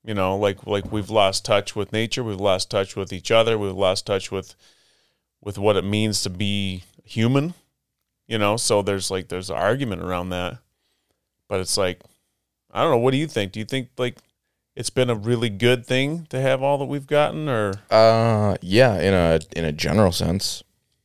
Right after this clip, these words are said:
Speaker 2: I mean, of course there's caveats, but there's,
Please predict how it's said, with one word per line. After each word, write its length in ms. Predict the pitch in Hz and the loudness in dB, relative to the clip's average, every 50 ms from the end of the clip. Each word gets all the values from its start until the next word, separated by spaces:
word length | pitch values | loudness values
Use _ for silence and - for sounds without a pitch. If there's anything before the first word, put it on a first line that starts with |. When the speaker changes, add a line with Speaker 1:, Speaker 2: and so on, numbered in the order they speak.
| _ _ _ _ _ _ _ _ _ _ _ _ - 95 _ _ _ _ _ _ | _ _ _ _ _ _ _ _ _ _ _ _ -20 -20 _ _ _ _ _ _
Speaker 2:
I 100 | - 113 | -2 -2
mean, 180 | 113 95 87 110 | -2 -2 -2 -2
of 140 | 120 - - | -4 -4 -2
course 260 | - - 92 82 - | 4 4 4 4 4
there's 140 | 73 73 - | -2 -4 -4
caveats, 600 | - 78 76 80 78 73 76 78 - - - - _ _ _ _ _ _ _ _ _ _ _ _ _ _ | -4 -2 -2 0 2 2 0 0 -2 -8 -16 -20 _ _ _ _ _ _ _ _ _ _ _ _ _ _
but 140 | 113 104 | -2 2
there's, 200 | - 104 95 87 | 2 2 2 0